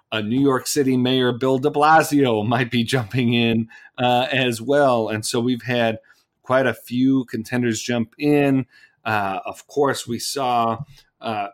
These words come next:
you know, several weeks ago, Pete Buttigieg, the, uh, mayor of Indiana, have a, uh, of South Bend, Indiana, have a bit of a boost in the polls. It sounds,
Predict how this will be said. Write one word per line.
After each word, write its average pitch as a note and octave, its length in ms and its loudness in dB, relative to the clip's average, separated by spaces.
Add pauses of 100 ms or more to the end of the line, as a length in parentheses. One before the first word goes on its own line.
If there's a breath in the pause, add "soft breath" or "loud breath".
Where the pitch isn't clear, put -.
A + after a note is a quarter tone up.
you A#2+ 120 -10
know, F#2+ 60 -12
several D#3 460 0
weeks C#3 280 -2
ago, C#3+ 460 0
Pete C#3+ 300 -8
Buttigieg, C3+ 880 -2
the, A2+ 440 0
uh, A#2 80 -10
mayor A#2+ 400 -2
of G#2 200 -2 (100)
Indiana, B2 520 -2
have C3+ 260 -2
a, A2+ 240 0
uh, A2+ 220 0
of A#2 220 0
South B2 360 0
Bend, B2+ 260 2
Indiana, B2 460 0
have A#2 180 -2
a A2+ 140 -2 (160)
bit A#2 180 0
of A#2 100 -2
a A2+ 80 0
boost B2+ 460 -2
in A#2 80 -2
the A2+ 60 -2
polls. B2+ 600 0
It - 100 -20
sounds, B2+ 380 -2